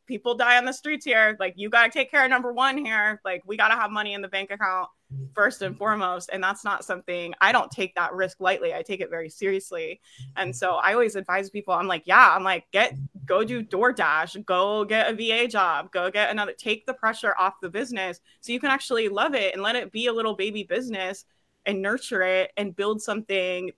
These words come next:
that is sustainable, that you're gonna love, that you can actually enjoy,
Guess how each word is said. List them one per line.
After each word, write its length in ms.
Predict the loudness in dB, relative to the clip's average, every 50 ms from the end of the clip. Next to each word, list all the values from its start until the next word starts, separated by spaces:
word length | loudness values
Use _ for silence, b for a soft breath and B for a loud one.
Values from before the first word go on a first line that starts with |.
| _ _ _ _ _
that 200 | 2 4 4 2
is 140 | 0 -4 -4
sustainable, 880 | -10 -10 -12 -8 -8 -6 -4 -4 -4 -4 -2 -2 -2 0 -2 -2 -2
that 140 | -2 -2 -2
you're 100 | -2 -4
gonna 160 | -4 -4 -4
love, 640 | -4 -2 2 2 4 4 6 6 4 4 2 0 -4 -12 b b b b b b _
that 280 | 2 4 4 6 4 2
you 160 | -2 -6 -6
can 120 | -2 0 2
actually 460 | 4 4 2 0 -2 -4 -2 -2 -2
enjoy, 720 | -4 -4 -6 -6 -2 0 2 4 4 4 2 0 -2